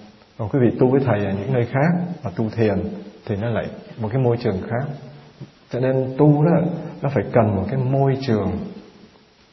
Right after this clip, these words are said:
Môi trường nó gọi là y báo. Cái môi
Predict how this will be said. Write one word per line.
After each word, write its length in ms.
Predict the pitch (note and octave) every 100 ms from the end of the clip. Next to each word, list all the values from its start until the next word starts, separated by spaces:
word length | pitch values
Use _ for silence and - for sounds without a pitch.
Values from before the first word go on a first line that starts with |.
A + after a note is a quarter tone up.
| _ _ _ -
Môi 140 | B2+ B2
trường 200 | A2+ G#2
nó 100 | A2+
gọi 140 | A2 G2+
là 100 | G2+ -
y 160 | C3 B2
báo. 300 | A2+ A#2+ D#3 - - - - _ _ _
Cái 100 | A#2
môi 200 | B2+ A#2+